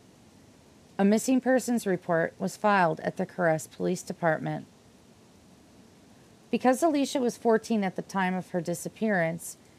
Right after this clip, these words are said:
it was elevated to an endangered runaway.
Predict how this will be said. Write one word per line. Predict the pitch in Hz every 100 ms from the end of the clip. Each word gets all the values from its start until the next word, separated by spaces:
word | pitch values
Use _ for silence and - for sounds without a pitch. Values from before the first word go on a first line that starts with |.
| -
it | -
was | 262 247 -
elevated | 226 277 208 180 175 175
to | - 208
an | 196
endangered | 196 170 160 156 165 151
runaway. | 180 190 180 147 147